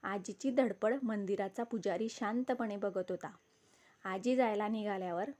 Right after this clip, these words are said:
पुजारी म्हणाला, "आजी, मी मगापासून तुमची गंमत पाहत होतो.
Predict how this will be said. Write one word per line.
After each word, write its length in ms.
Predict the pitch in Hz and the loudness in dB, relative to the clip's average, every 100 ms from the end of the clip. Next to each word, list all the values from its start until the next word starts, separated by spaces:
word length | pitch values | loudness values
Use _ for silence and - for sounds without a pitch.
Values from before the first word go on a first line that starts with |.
| _ - | _ -6
पुजारी 380 | 196 202 208 | 2 2 4
म्हणाला, 380 | 262 240 190 160 143 _ - | 4 4 2 -4 -6 _ -12
"आजी, 480 | 202 202 226 277 330 - - - - 233 | -4 -2 2 0 0 -20 -20 -20 -4 4
मी 120 | 254 | 6
मगापासून 680 | 247 202 202 202 190 247 | 6 4 2 2 0 0
तुमची 320 | 247 233 208 220 | 2 2 2 0
गंमत 300 | 226 208 220 - | 0 0 -4 0
पाहत 340 | 202 208 233 | 0 0 0
होतो. 260 | 214 - | -2 -2